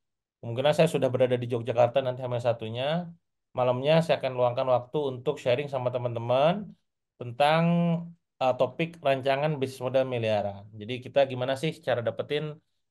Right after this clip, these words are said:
eh, omset ya dan profit. Kalau cuma omset doang miliaran mungkin jadi mudah ya, tapi kalau profit kan cukup challenging. Nah, saya coba nanti sharing pengalaman saya gimana saya dapetin miliaran profit itu dari beberapa bisnis saya agar teman-teman bisa duplikat ya.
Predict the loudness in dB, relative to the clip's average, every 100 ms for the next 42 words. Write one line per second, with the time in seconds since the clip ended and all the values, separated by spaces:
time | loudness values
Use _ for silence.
0 | _ _ -4 -2 -2 -6 -6 -4 2 2
1 | 2 -4 0 4 4 4 0 0 -8 -8
2 | -8 -6 -4 -2 -2 -2 4 6 4 2
3 | 2 2 0 -6 -8 -6 -6 -2 0 0
4 | -4 -8 -10 -8 -4 -2 -2 -8 -8 -6
5 | -6 -8 -10 -6 -2 -2 -2 -2 -4 -12
6 | _ _ _ _ -6 0 0 0 -4 -4
7 | -4 -2 -2 -2 0 0 0 -2 -4 -6
8 | -4 -4 -2 0 -2 -4 -6 -6 -6 -4
9 | -2 -4 -6 -14 -20 _ -8 -8 -6 -10
10 | -8 -6 -4 -4 -4 -4 -4 -10 -6 -2
11 | 2 2 0 -4 -20 _ _ _ -8 0
12 | 0 2 0 -2 -2 -6 -6 -4 -2 -2
13 | -2